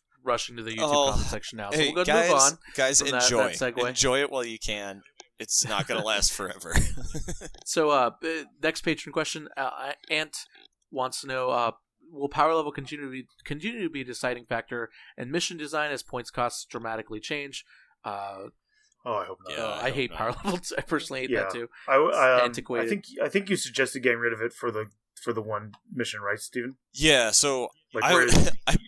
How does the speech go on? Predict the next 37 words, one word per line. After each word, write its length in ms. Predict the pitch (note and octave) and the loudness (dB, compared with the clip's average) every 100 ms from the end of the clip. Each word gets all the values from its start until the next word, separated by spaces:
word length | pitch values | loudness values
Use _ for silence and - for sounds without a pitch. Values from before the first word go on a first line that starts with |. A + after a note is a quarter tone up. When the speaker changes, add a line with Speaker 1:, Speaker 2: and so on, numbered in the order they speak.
| C3+ | -4
Speaker 2:
my, 280 | C3 D3 D3 | 0 2 2
uh, 320 | B2 A2+ G#2 - | 0 -2 -6 -10
my, 260 | A#2+ A#2+ C3 B2+ A2+ A2+ - | -2 0 0 -6 -18 -18 -4
so 180 | - A#2 | -2 -2
Mark 260 | A2+ C3+ - | 0 0 0
for 120 | B2 | -2
Death 260 | A2 G2 | -2 -2
is 140 | G#2 G2 | -2 -2
a 60 | |
secondary 460 | F#2+ G#2 G#2 G2 F#2+ | 0 0 -4 -10 -8
which 200 | F#2+ - | -6 -8
uses 220 | G2 F#2 | -8 -6
power 260 | - F#2+ G2+ | -2 0 0
level. 240 | G2+ A2 | -4 2
Speaker 3:
That's 320 | A#2+ A2+ - | 4 4 2
the 100 | - | -6
one, 160 | A2 F#2+ | -6 -2
yeah. 160 | B2+ B2 | 0 0
Speaker 2:
And, 180 | A#2 A2+ | 0 -2
uh, 220 | A2 G2+ A#2+ | 0 -2 -2
and 140 | A#2 | -2
I 140 | A#2 | 0
said, 260 | A2+ B2+ A#2 | 2 2 2
"Well, 160 | A2+ A#2 | -2 -2
make 240 | B2+ C#3+ | -2 0
it 100 | D#3+ | 4
six 460 | - - A#2 - - | 8 8 6 2 2
so 80 | |
you 140 | A2+ A2 | 2 -4
can 120 | A2+ | -8
at 80 | G#2 | -10
least 260 | G#2+ A2+ - | -4 -2 0
target 360 | A2 A2 G2+ | -2 -4 -6
Marine 380 | G2 F#2+ G#2 G2 | -8 -10 -10 -12
units 320 | F#2 F#2 - | -12 -12 -10
'cause 140 | - F#2+ | -10 -8
they're 140 | G2+ | -10